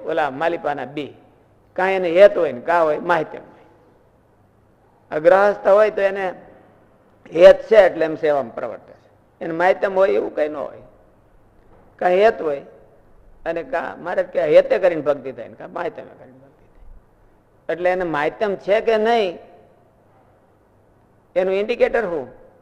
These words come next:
એને બતાવનારું શું? કાંટો શું એમ? તો કે એને મન કર્મ વચને ઈ સેવાના ચાન્સ શોધતો હોય,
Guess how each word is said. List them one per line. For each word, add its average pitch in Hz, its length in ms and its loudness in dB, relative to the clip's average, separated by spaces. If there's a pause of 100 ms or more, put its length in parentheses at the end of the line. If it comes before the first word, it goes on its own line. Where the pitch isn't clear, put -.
(960)
એને 170 120 -6
બતાવનારું 185 680 -2
શું? - 400 -20
કાંટો 165 360 -6
શું 151 220 -14
એમ? - 100 -20 (880)
તો 196 100 -16
કે 156 140 -12
એને 180 400 -12 (1000)
મન 165 360 -4
કર્મ 247 360 2
વચને 226 680 0 (1400)
ઈ 202 120 -4
સેવાના 226 600 0
ચાન્સ 240 640 -2
શોધતો 143 580 -2
હોય, 92 120 -12